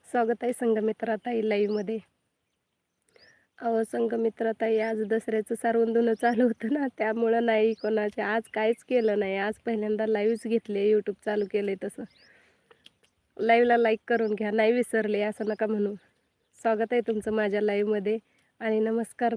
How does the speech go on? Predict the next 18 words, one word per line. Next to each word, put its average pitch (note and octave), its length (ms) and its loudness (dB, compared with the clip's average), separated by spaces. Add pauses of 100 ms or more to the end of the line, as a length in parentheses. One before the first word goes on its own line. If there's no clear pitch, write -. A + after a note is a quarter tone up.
ताई A#3 140 2
तुम्हाला. G#3+ 500 -2 (480)
<clears throat> A3+ 420 2
कशा C#4 240 -2
आहात? A#3 220 0 (400)
संघमित्रा B3+ 580 -2
ताई, B3+ 120 0
तुम्ही B3+ 260 -2
कशा B3+ 220 -6
आहात? A3+ 180 -6 (960)
बोला, B3+ 280 2
बोलत B3+ 400 0
चला, B3 220 2
लाईव्हला A#3+ 340 2
लाईक A#3 200 0 (100)
करा. B3 340 4 (840)
लाईव्हला B3 320 2
लाईक B3 200 0